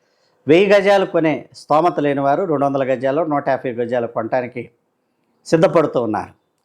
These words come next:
కానీ ప్రభుత్వ అధికారులు మీరు వాటిని విభజించడానికి వీల్లేదు, అమ్మితే వెయ్యి గజాలు అమ్ముకోవాలి అని చెబుతూ ఉన్నారు. ఇదంతా కూడా రాజధాని రైతులకు చాలా ఇబ్బందికరంగా ఉంది. కా-, దాని మీద రాజధాని రైతుల్లో కూడా నిరసన వ్యక్తం అవుతా ఉంది.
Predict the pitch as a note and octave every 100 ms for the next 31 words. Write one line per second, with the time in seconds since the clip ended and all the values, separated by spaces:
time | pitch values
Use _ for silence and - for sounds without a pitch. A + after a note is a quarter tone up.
0 | _ E3+ F3+ D#3 D#3+ F3 G3 D3 D3 C#3+
1 | E3 A3 - _ _ - D3 E3+ E3 D#3+
2 | D#3 C#3+ - _ B2+ D3+ F3 D#3+ - D3+
3 | C#3 C#3 C#3 C#3+ D3 - _ _ _ _
4 | _ - D3 F#3 G#3 D3+ D#3+ F3+ F3 F3
5 | D3+ C#3+ D3 C#3+ C#3+ D3 E3+ _ _ _
6 | _ _ C3+ F3 D#3+ C3+ _ - D3 A#2+
7 | A#2+ F#2+ F2+ - - B2 E3+ G#3 G3 F3+
8 | D3+ C#3+ C#3+ D3 C3+ C3+ C#3+ D#3+ D#3+ B2+
9 | B2 A2 D3+ D#3 C#3 A2 F#2+ - _ _
10 | _ _ _ _ _ _ - D#3 E3+ F3+
11 | G3 G#3+ G3 E3+ C#3+ D3+ E3 F3 D3+ D3+
12 | D#3+ D3+ C#3+ C#3+ C3 C3 - D#3+ C3 -
13 | G#2+ F#2+ - - _